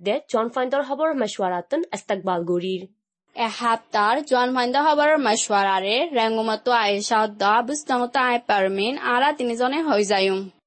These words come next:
Speaker 1: এ হাপ্তা ওয়া আশকুল আব্বার কুলিবার টাইম।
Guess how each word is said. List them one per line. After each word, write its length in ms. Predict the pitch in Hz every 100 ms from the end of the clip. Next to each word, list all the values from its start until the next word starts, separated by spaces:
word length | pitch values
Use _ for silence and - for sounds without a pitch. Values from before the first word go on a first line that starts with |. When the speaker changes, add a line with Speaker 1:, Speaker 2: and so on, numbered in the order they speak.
| _ _ _ _ _ _
Speaker 1:
এ 60 | 240
হাপ্তা 380 | 247 285 277 262
ওয়া 340 | 190 185 185 - -
আশকুল 380 | 233 - 254 240
আব্বার 360 | 214 190 214
কুলিবার 380 | 214 262 247 240 240
টাইম। 380 | 190 175 180